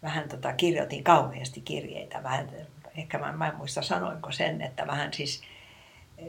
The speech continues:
kirjoitin kirjeitä silloin, kun mullahan oli englanti, eh, ensimmäisellä viera-, vieraana,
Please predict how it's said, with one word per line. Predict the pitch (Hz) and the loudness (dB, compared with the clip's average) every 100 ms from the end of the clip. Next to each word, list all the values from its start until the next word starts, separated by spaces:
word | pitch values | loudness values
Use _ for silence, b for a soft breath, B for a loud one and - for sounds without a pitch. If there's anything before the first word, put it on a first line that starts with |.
| - - | -12 2
kirjoitin | 247 254 190 175 180 | 6 10 8 8 4
kirjeitä | 180 240 233 165 160 165 | 4 4 6 4 4 2
silloin, | 180 170 151 | 2 0 -2
kun | - 170 | -4 0
mullahan | 170 151 151 | 2 2 0
oli | 151 151 | -4 -2
englanti, | 165 175 165 - - - - - | 0 2 0 -2 -6 -8 -10 -10
eh, | - - - - 156 | -14 -14 -14 -6 0
ensimmäisellä | 160 135 131 147 147 151 151 | 2 0 -4 -6 -4 -2 -2
viera-, | 151 - 147 147 156 | 0 -2 -2 -8 -6
vieraana, | 160 170 - - | 0 0 0 -6